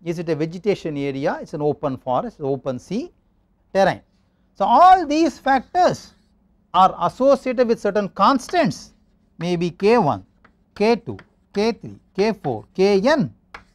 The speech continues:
and all these constants are estimated empirically from a wind tunnel test,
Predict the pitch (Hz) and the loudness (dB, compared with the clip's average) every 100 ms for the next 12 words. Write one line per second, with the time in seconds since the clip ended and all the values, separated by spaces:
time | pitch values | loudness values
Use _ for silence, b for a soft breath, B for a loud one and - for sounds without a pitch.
0 | _ _ - 165 185 220 302 359 320 190 | _ _ -10 -8 -2 4 8 8 6 2
1 | 226 247 - 160 139 120 - 127 165 - | 2 2 0 -4 -4 -6 -10 -10 -10 -14
2 | _ _ _ _ _ - 160 196 - 175 | _ _ _ _ _ 0 6 6 6 -6
3 | - 247 240 226 220 240 - - 226 262 | -6 -4 -2 -2 2 0 0 0 0 4
4 | 320 302 208 135 117 226 _ _ _ _ | 4 4 2 -2 -4 -10 _ _ _ _
5 | _ _ _ _ - 190 208 170 262 269 | _ _ _ _ -4 -2 0 2 0 0
6 | 247 233 226 - 202 - - | 0 2 0 0 0 0 -6